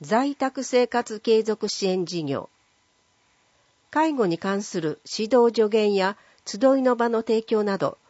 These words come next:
在宅介護を続けるための手助けをします。対象は、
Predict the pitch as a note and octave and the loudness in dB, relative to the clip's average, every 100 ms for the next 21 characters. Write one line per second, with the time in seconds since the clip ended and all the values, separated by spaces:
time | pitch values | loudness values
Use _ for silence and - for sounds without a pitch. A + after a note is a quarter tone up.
0 | _ _ _ - G#3 C#4+ C#4+ C#4+ C4+ - | _ _ _ -4 0 0 0 -4 -4 -2
1 | C4 B3 F3+ E3+ - G3 A3+ A3 A3 G#3+ | 0 0 0 0 -4 -8 -2 -2 0 -2
2 | G3+ E3+ B2 E3+ G3 A3 - - C3+ - | -2 -2 -4 -4 -4 -6 -8 -8 -6 -8
3 | A#2 A#2 - - _ _ _ _ _ _ | -10 -10 -12 -18 _ _ _ _ _ _
4 | _ _ _ _ - G#3+ A3+ A3 G#3 G3 | _ _ _ _ -2 -2 0 0 2 2
5 | G3+ | 0